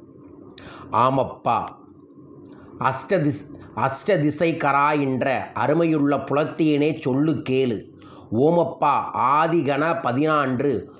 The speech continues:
உறுதியுள்ள மகா கணபதி ஒன்று. தாமப்பா நடன கணபதி ஒன்று,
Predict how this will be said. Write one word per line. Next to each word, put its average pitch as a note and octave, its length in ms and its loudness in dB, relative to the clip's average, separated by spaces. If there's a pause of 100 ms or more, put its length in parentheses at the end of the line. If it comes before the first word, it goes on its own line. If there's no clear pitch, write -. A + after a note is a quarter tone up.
(160)
உறுதியுள்ள D#3 640 4
மகா C3+ 420 2
கணபதி D3 420 0
ஒன்று. A#2+ 720 0 (840)
தாமப்பா D3+ 880 2
நடன C#3 720 0
கணபதி C#3+ 560 0
ஒன்று, A#2 720 0